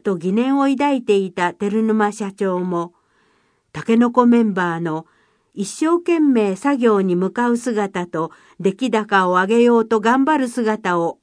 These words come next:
認めてくださいました。そして、永続的に作業が望めるタケノコを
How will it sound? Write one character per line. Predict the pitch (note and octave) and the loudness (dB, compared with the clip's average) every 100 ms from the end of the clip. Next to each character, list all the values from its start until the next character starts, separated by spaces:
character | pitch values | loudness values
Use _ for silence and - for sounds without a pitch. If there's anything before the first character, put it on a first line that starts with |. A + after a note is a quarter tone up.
| - | -8
認 | F3+ G#3 | -4 -2
め | G#3 | 0
て | G#3 A3 | -2 -2
く | G#3+ | 0
だ | A3 | -2
さ | A3+ A3 | -2 -2
い | A3 | -2
ま | A3+ | -2
し | A#3 - | -6 -12
た。 | - - _ _ _ _ _ _ _ _ _ _ _ _ _ _ | -14 -14 _ _ _ _ _ _ _ _ _ _ _ _ _ _
そ | - A3+ | -6 -4
し | A3 - | -4 -8
て、 | G3 F#3+ _ _ _ _ _ - | -8 -8 _ _ _ _ _ 0
永 | A3+ E4 | 2 2
続 | F4 E4+ - | 2 0 -2
的 | D#4+ D4+ D4 | -6 -2 2
に | C#4+ | 2
作 | C#4+ D#4 | 2 -2
業 | C4+ A#3+ G3+ | 2 2 4
が | F#3+ | 2
望 | F#3+ G3 G#3 | 0 0 0
め | G3 F#3+ | 0 0
る | F#3 | -4
タ | F3 F3 | -6 -8
ケ | B3 | -4
ノ | B3 B3 | -2 -2
コ | A#3 G#3+ G3+ | 2 4 4
を | F#3+ | 2